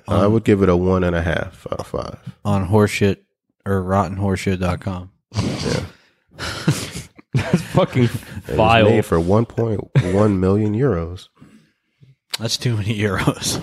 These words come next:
Speaker 2: Yeah, that's probably like, what,
Speaker 3: That's a
Speaker 2: like,
Speaker 3: lot.
Speaker 2: that's like four or five million American.
Speaker 3: Yeah, that's what I'm thinking. That seems like a lot.
Speaker 2: Probably four million American, or maybe three something.
Speaker 1: Hmm.
Speaker 2: Yeah.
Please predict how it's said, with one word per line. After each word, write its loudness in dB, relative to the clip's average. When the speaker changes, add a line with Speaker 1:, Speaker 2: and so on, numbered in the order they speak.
Speaker 2:
Yeah, -4
that's -2
probably 0
like, -2
what, -8
Speaker 3:
That's 0
a 4
Speaker 2:
like, 4
Speaker 3:
lot. 4
Speaker 2:
that's -4
like 0
four -4
or -2
five -2
million -4
American. -8
Speaker 3:
Yeah, 4
that's 2
what 2
I'm 4
thinking. 0
That -4
seems 0
like -2
a -8
lot. -4
Speaker 2:
Probably -10
four -10
million -8
American, -12
or -12
maybe -10
three -10
something. -16
Speaker 1:
Hmm. -10
Speaker 2:
Yeah. -8